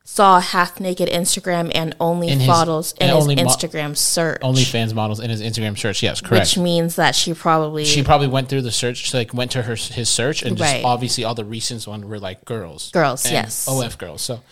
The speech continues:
Speaker 1: Yeah.
Speaker 2: So that's, that's, yeah, that's unfortunate. But, I mean, I don't think, I don't think that that's the case, that she doesn't,
Speaker 1: That
Speaker 2: he
Speaker 1: she's
Speaker 2: doesn't,
Speaker 1: not
Speaker 2: that she, he doesn't find her attractive anymore. Um,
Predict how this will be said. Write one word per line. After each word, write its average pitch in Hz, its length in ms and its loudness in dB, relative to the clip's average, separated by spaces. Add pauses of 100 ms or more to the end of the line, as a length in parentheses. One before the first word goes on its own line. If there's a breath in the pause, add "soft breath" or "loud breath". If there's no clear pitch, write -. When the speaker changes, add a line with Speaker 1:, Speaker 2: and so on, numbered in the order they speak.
(600 soft breath)
Speaker 1:
Yeah. 175 260 -4
Speaker 2:
So 143 200 2
that's, 160 300 0
that's, 127 280 -6
yeah, 107 180 -8
that's 117 200 -6
unfortunate. 104 580 -6
But, 110 80 -6
I 117 80 -6
mean, 117 300 -4 (360)
I 139 60 0
don't 165 180 -2
think, 135 340 -2
I - 60 -4
don't 143 180 0
think 127 180 -4
that 98 120 -4
that's 98 220 -4
the 95 80 -8
case, 98 260 -4
that 90 140 -6
she - 180 -4
doesn't, 95 400 -6 (480)
Speaker 1:
That 110 140 2
Speaker 2:
he 127 60 6
Speaker 1:
she's - 100 2
Speaker 2:
doesn't, 151 240 0
Speaker 1:
not 165 140 -16 (140)
Speaker 2:
that 101 120 -6
she, 120 160 -2
he 120 240 -6
doesn't 120 220 -2
find 104 240 -4
her 101 120 -2
attractive 98 540 -4
anymore. 143 400 -2 (640 loud breath)
Um, 117 400 -2